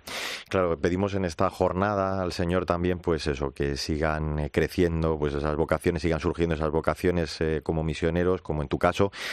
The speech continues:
También me imagino que allí habría familias, no sé si de Madrid. ¿Cómo es de importante esa misión, eh,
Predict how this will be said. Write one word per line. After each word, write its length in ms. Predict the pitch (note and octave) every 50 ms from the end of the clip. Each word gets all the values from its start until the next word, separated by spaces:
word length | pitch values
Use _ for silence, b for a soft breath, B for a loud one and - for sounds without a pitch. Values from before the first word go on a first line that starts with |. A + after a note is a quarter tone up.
| B B B B _
También 280 | E2 D2+ D2+ D#2+ E2 G2+
me 40 | A2
imagino 420 | G#2 F#2+ - - G2 F#2+ G2+ F2+
que 100 | E2+ E2+
allí 220 | D#2+ D2+ D#2 F#2+ F#2+
habría 500 | D#2+ D#2+ E2 E2 E2+ E2+ D#2+ D#2+ D#2+ D2+
familias, 600 | - - D#2+ D2 D2+ E2+ G#2 A2 G#2+ F#2 E2 D#2
no 100 | D#2+ D#2
sé 120 | E2+ D#2
si 140 | D#2+ E2+ D#2+
de 180 | D#2 D#2 D2+
Madrid. 360 | D2 D#2 D#2 D#2 E2 G2 G2+ - B B B B B B
¿Cómo 240 | _ - G2 B2 A#2+
es 40 | G2+
de 40 | G2
importante 560 | F#2+ E2+ - F2+ E2 - F2 F2+ F2 D#2 E2
esa 140 | D#2 E2 E2+
misión, 440 | D#2+ D#2+ D#2 - E2+ E2 E2 D#2+ D2+
eh, 140 | D2+ D2